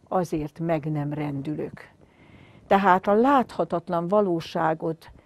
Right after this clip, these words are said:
mindig belevonom a gondolkodásomba, és ezért nem tudnak megrendíteni a látható dolgok. Egy másik igét is idéznék a száztizenkettedik Zsoltárból,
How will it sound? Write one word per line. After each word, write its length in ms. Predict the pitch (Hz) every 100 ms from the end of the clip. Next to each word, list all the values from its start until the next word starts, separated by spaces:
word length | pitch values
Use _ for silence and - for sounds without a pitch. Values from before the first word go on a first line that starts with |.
| _ _
mindig 480 | - 247 285 185 170
belevonom 640 | 160 208 180 160 160 156
a 100 | 156
gondolkodásomba, 1300 | 156 180 165 151 151 - 147 151 170 - 151 156 160 - _ _ _ _ _ _
és 220 | 165 170
ezért 380 | 190 196 202 190
nem 160 | 262 320
tudnak 380 | 226 165 160 -
megrendíteni 840 | 165 151 156 151 147 - 165 156
a 60 | 156
látható 580 | 156 156 - 156 - 180
dolgok. 580 | 180 156 - - - _ _ - _ _ _ - _ - _ -
Egy 180 | - 202
másik 420 | 247 247 - 214
igét 340 | 214 190 180 -
is 160 | -
idéznék 560 | 202 180 180 202 185 180
a 60 |
száztizenkettedik 1500 | 175 - 226 208 - 202 185 160 165 - 185 180 - 160 165
Zsoltárból, 880 | 160 185 170 - 160 160 165 165 180